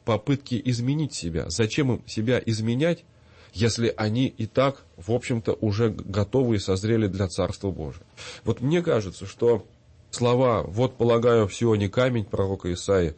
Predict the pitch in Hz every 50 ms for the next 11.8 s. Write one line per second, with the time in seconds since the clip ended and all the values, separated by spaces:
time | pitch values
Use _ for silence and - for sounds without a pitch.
0 | - - - _ 127 123 123 - - - 117 113 123 123 117 107 104 98 - 120
1 | 110 104 104 95 - - 101 101 95 110 120 117 110 92 92 90 - - 117 110
2 | 107 - 104 98 113 127 123 110 107 101 - - 98 98 107 113 110 104 101 104
3 | - - 110 - - 120 120 131 165 160 - - 98 82 - - - - - -
4 | - - 101 107 117 120 120 123 - - 131 107 76 - - - - - - -
5 | - - - - 117 120 - 127 - - 131 139 131 143 165 127 - 110 104 -
6 | 110 104 - - - 98 98 92 - - 139 156 151 123 92 67 65 - _ -
7 | - - - - 90 90 90 107 151 160 151 139 123 - - - 92 76 - -
8 | - - - 113 107 107 113 - - 110 104 - 113 113 113 139 131 123 - 110
9 | - - 107 107 113 113 113 - - 107 104 117 127 123 113 - - 156 180 175
10 | 139 - - - 110 95 78 80 76 73 - - - 98 - - 92 92 - 98
11 | 95 95 92 90 90 90 87 - 104 101 98 101 87 73 -